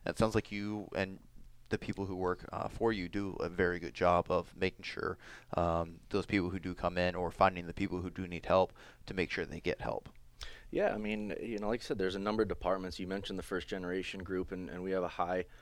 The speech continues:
Speaker 2: percentage of our students that, uh, and student athletes that are first generation. And, you know, that, that ace program that I kinda referred to earlier, they do a tremendous job. They have a, a high number of group that's in there,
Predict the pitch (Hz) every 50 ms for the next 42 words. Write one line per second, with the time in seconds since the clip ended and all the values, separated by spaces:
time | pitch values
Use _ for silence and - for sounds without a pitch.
0 | - - - - - 95 - - 95 90 90 87 87 87 87 - - 90 87 90
1 | 90 76 - - - - - 95 92 87 85 85 - - 85 85 85 82 76 80
2 | - - - 92 80 85 87 90 - 82 85 85 - - 85 82 82 82 80 -
3 | 78 78 78 - 95 85 82 80 85 80 78 - 87 85 85 82 80 - - -
4 | - - - - - 92 90 90 87 95 98 80 82 90 98 104 104 - - 98
5 | 98 101 - - - 107 92 92 85 87 87 85 87 87 87 85 85 85 85 80
6 | - - 90 82 85 80 80 - 90 85 85 85 - 76 64 87 87 90 90 85
7 | 85 85 82 92 98 101 95 87 - - 92 87 87 87 85 85 - - - 85
8 | 85 82 80 80 85 80 90 90 82 82 82 - - 76 - - 87 85 82 82
9 | 87 85 82 90 85 80 80 - - 85 80 - - 82 80 - - 87 85 85
10 | 85 82 82 82 82